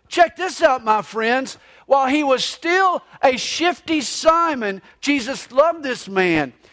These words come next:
and he chose to call him by a new name. He said, "Peter." I hope you understand the implications for us today. For this is the basis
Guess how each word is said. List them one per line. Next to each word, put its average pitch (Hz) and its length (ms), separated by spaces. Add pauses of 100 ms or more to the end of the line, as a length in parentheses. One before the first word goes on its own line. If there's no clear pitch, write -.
(100)
and 226 80
he 247 80
chose 311 440
to 254 120
call 262 280
him 254 100
by 220 260
a - 20
new 262 360
name. 156 560 (460)
He 196 120
said, 135 360
"Peter." 135 420 (2000)
I 208 100
hope 233 220
you 220 100
understand 196 560
the 175 140
implications 170 760
for 143 180
us 151 200
today. 110 500 (1040)
For 170 160
this 226 300
is 240 140
the 196 100
basis 202 680